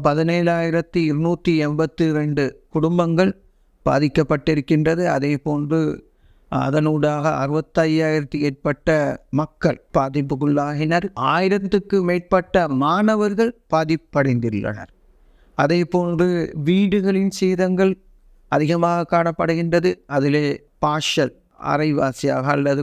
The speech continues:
குறைவான பாதிப்பு, முழு அளவிலான பாதிப்புற்ற வீடுகள் காணப்படுகின்றது. அதே போன்று வியாபார நிலையங்கள் பாதிக்கப்பட்டிருக்கின்றன. இவ்வாறு இந்த வெள்ளப்பெருக்கினால் மக்களுடைய அன்றாட வாழ்க்கை, அதே போன்று போக்குவரத்து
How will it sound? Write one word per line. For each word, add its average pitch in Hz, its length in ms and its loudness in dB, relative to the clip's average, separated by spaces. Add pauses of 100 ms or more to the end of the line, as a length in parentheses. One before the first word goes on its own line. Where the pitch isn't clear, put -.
குறைவான 139 680 0
பாதிப்பு, 131 540 -2
முழு 165 300 2 (300)
அளவிலான 156 560 2 (120)
பாதிப்புற்ற 143 640 0
வீடுகள் 135 440 -2
காணப்படுகின்றது. 127 840 -2
அதே 165 240 0
போன்று 160 380 -2
வியாபார 170 640 2
நிலையங்கள் 117 600 -2 (140)
பாதிக்கப்பட்டிருக்கின்றன. 123 1200 0
இவ்வாறு 175 460 0
இந்த 185 200 2
வெள்ளப்பெருக்கினால் 143 1040 0
மக்களுடைய 175 580 -2
அன்றாட 170 680 0
வாழ்க்கை, 151 580 0 (200)
அதே 139 340 0
போன்று 151 420 0 (300)
போக்குவரத்து 156 800 -2